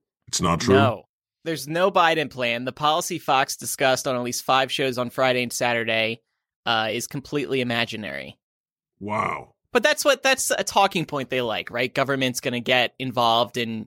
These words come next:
Speaker 2: your life choices and what you can eat and drink. Remember the whole soda debate in New York City, the extra large sodas or whatever?
Speaker 1: Yeah. Yeah, they did this, uh, during the Obama years when they had nothing to talk about.
Speaker 2: <laughs> Yeah.
Speaker 1: They were like,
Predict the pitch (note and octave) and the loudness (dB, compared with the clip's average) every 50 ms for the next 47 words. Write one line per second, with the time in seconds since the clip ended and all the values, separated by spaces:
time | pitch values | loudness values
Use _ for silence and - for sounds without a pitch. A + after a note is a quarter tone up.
0 | - _ - B2 B2+ B2+ B2 A#2 A#2 A#2 A2+ A#2 A2+ A2+ A2 - - - - - | -12 _ -8 -4 -2 0 0 0 0 0 0 2 2 2 0 -2 -8 -12 -6 -2
1 | C3 A#2 A2 - - A#2+ A#2+ A2+ - A#2 A2+ A2+ C3 B2+ B2 C3 B2 - B2 - | -2 -2 -2 -2 -4 -4 -4 -4 -6 -6 -2 0 0 0 0 -2 -6 -8 -8 -8
2 | - B2+ B2+ B2 - A#2+ B2 - A#2+ A#2 A2+ A2+ A#2 A#2 A#2 - - - C3+ C3 | -6 -6 -6 -6 -6 -6 -6 -4 -2 0 2 2 2 2 0 -6 -8 -6 -4 -4
3 | C3 C3 B2+ C3 B2+ A#2+ B2 C3 B2 A#2+ - - - C3+ A2+ A2+ A#2+ A#2+ A#2 A#2+ | -2 -2 0 0 0 2 4 2 2 2 2 0 2 2 2 4 2 2 2 0
4 | A2 - A#2+ A#2 A#2 A#2 A#2 - - A#2 A2+ A#2+ A#2+ A#2+ A#2 - - - B2 A2+ | 2 4 4 4 6 4 2 0 -2 -4 -2 0 0 0 0 -2 -2 -2 0 2
5 | A#2 A#2 A2+ A2+ - _ _ _ - A2 - - - C#3 B2 A#2+ A#2+ A#2+ A#2+ A#2 | 2 2 2 0 -4 _ _ _ -2 -2 -2 -2 -2 -2 0 2 2 2 2 0
6 | - - - - _ _ - - B2 A2+ A2+ A#2 A2 A2 A2+ A#2 A#2 A#2 A#2+ A#2 | -2 -6 -6 -6 _ _ -4 -2 0 0 2 0 0 -2 -2 -2 -2 0 0 0
7 | A#2 A2+ A#2 A2+ A#2 A#2 - _ - G2 F#2 F2+ F2+ F2+ F2+ - - _ _ _ | 0 2 2 0 0 -2 -6 _ -12 -10 -10 -8 -8 -8 -8 -10 -12 _ _ _
8 | _ _ _ _ _ _ - A#2+ A#2+ A#2+ D3 C#3+ C#3 F3 E3+ C#3 D#3 D#3 C3+ - | _ _ _ _ _ _ -2 -2 0 0 0 2 4 4 4 4 2 2 2 0
9 | - C#3 C#3 C3 B2+ B2 A#2+ A#2 A2+ A2+ G#2+ G#2 G2 F#2+ G#2 - _ B2 G#2+ A2+ | 0 2 4 4 6 6 4 4 4 2 0 -2 -4 -6 -10 -14 _ -10 -2 0
10 | A#2 A2+ A2+ A2+ A2 G#2+ G#2 A2+ A2 A2 A2 G#2 G2 F#2+ F#2+ F#2+ F#2 - G2+ G2 | 0 2 2 2 0 0 2 4 4 4 4 2 0 0 0 0 0 -2 -4 -2
11 | F#2+ F#2+ F#2 F#2+ G#2 G2+ - G#2+ F#2 E2+ - - G#2 G#2+ G#2+ - F2 E2 E2 D#2+ | -2 -2 0 0 -2 -2 -2 -6 -8 -6 -6 -4 -4 -4 -4 -4 -6 -6 -6 -6
12 | E2 E2+ - _ _ F3+ - - - - - G3+ - - _ - G#2+ G#3 - G2 | -6 -8 -12 _ _ -6 -4 -2 -2 -2 -2 -2 -6 -10 _ 0 2 2 4 2
13 | G2 - G2+ G2+ F#2+ F#2+ F2 - | 2 2 0 0 0 0 -2 -6